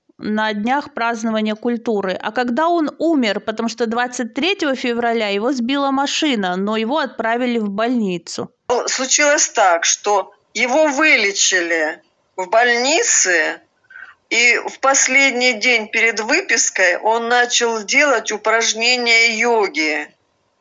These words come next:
Speaker 2: И у него оторвался тромб, и п-, случилась внезапная смерть. Мой муж ездил за ним в Москву, и уже в гробу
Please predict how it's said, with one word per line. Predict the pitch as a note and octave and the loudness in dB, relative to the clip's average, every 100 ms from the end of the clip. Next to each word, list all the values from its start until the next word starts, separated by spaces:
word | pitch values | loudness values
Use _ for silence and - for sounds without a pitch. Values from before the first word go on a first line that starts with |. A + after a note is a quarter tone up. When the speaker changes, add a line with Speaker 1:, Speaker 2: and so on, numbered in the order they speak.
| - - _ | -20 -20 _
Speaker 2:
И | A3+ | -2
у | B3 | 0
него | B3+ C4 D4 | 0 2 2
оторвался | C#4+ C4 B3 A#3+ B3+ B3+ B3+ A#3+ | 2 2 2 4 4 4 2 0
тромб, | A#3+ A3 G3+ F3+ E3+ D#3 - _ - | 0 0 2 2 2 -4 -16 _ -4
и | G#3+ | -4
п-, | - - | -4 -4
случилась | - A#3+ A#3+ C#4 D4 A#3+ - | -2 -2 0 2 2 2 -2
внезапная | G#3 G#3 G#3+ A3+ A3+ G3 G#3 G3+ | -2 0 2 0 0 0 0 2
смерть. | - F3+ E3+ D#3+ D3+ - - _ _ _ _ _ | -2 -4 -4 -2 -4 -8 -16 _ _ _ _ _
Мой | A#3+ C#4 | 0 0
муж | C4+ D4+ D#4+ - | 2 2 2 0
ездил | A3+ C4 C4 A#3+ A#3 A#3 A3 | 0 0 2 0 0 0 2
за | A3 A#3+ | 2 0
ним | A#3 A#3 A3+ G#3 G3 | 0 -2 -2 0 -2
в | G3 | 0
Москву, | G#3+ A3+ - - A3+ B3+ D4+ E4 G4 - _ _ _ _ _ _ _ _ | 2 2 0 -2 -4 0 2 2 -2 -10 _ _ _ _ _ _ _ _
и | A3 A3+ A#3 A3+ A3 G#3+ G#3 | -2 0 2 2 2 2 2
уже | - A#3+ A3 A#3+ | 0 0 0 0
в | G#3 | 0
гробу | A3 A#3 A3+ G#3+ C#4+ | 0 2 0 0 2